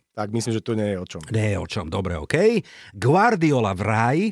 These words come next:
Speaker 2: raz bude trénerom nejakej repre. Už som to tu mal, túto tému párkrát, lebo sa vyjadril, že áno. A ja podsúvam opäť ďalšiu polopravdu. Holandsko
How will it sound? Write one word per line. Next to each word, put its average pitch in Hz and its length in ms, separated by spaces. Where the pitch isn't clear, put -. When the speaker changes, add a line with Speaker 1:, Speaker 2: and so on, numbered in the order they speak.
Speaker 2:
raz 156 380
bude 160 220
trénerom 147 580
nejakej 156 540
repre. 135 440
Už 113 140
som 156 140
to 151 100
tu 143 140
mal, 110 280
túto 90 240
tému 87 260
párkrát, 101 500
lebo 117 220
sa 117 140
vyjadril, 107 440
že 95 120
áno. 90 600
A - 100
ja 117 120
podsúvam 139 640
opäť 104 360
ďalšiu 98 360
polopravdu. 131 840
Holandsko 196 840